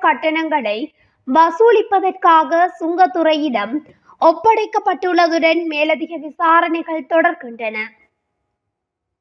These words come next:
கொழும்பு மாளிகாகந்த நீதவான் நீதிமன்றத்துக்கு அருகில் இடம்பெற்ற துப்பாக்கிச் சூட்டில் பெண்ணொருவர் படுகாயமடைந்துள்ளதாக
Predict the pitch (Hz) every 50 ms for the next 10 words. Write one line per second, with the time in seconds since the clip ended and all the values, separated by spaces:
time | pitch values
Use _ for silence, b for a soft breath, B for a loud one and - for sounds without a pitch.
0 | _ _ _ _ _ _ _ _ _ _ _ _ _ - 339 330 349 349 427 453
1 | 466 466 453 440 415 359 320 285 285 311 320 359 320 415 392 381 392 359 294 330
2 | 330 330 311 311 302 277 320 302 285 330 320 320 302 294 285 285 269 320 302 311
3 | 320 - - 330 330 330 311 - - 311 294 285 302 302 311 - 233 214 214 285
4 | 311 b b b b b b - 277 320 339 370 403 466 466 440 427 415 392 339
5 | 381 311 370 - 339 330 330 339 339 - 339 330 330 - 311 294 262 240 320 311
6 | 330 359 359 349 349 302 294 311 330 381 381 359 349 269 320 320 330 349 339 -
7 | 320 285 269 285 285 311 320 294 294 302 294 277 285 277 294 277 311 320 302 311
8 | 262 311 311 311 - - 220 220 220 285